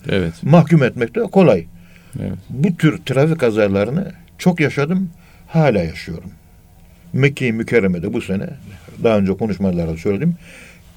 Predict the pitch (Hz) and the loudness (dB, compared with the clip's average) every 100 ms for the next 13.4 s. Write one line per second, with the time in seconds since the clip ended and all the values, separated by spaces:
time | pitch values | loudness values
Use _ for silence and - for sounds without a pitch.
0 | - 131 147 147 107 101 107 117 85 - | -10 -4 0 2 0 2 2 0 -2 -8
1 | - 95 95 90 78 82 82 - - - | -8 -4 -2 -2 -4 -8 -10 -14 -20 -20
2 | - - - - - - - 117 117 120 | -20 -20 -20 -20 -20 -10 -2 2 2 2
3 | 107 107 113 95 110 104 110 113 107 110 | 2 0 -2 0 0 0 0 0 0 -2
4 | - 117 107 107 101 98 131 175 165 98 | 0 -2 0 2 0 0 -2 0 0 0
5 | 82 - - - - - 120 113 123 - | -6 -14 -20 -20 -14 -4 -4 -2 -4 0
6 | 147 107 117 120 110 123 107 101 131 120 | -2 0 -4 -4 -4 -2 -2 0 2 2
7 | - 151 123 85 82 98 123 156 135 104 | 4 2 2 -2 -6 -8 0 2 2 0
8 | - 165 143 156 170 107 95 98 165 214 | 0 0 0 2 2 2 -2 -4 -4 -4
9 | - 101 95 - - - - - - - | -2 2 2 0 -10 -20 -20 -20 -20 -8
10 | 107 107 151 170 135 143 - 156 131 85 | -4 -2 -2 0 0 0 -2 -2 -2 -2
11 | - - - - - - - 147 170 90 | -6 -16 -20 -20 -20 -14 -4 2 2 2
12 | 82 - - - - 170 175 143 87 - | -4 -14 -20 -14 -2 4 6 6 2 -2
13 | 92 - 82 | -6 -6 -8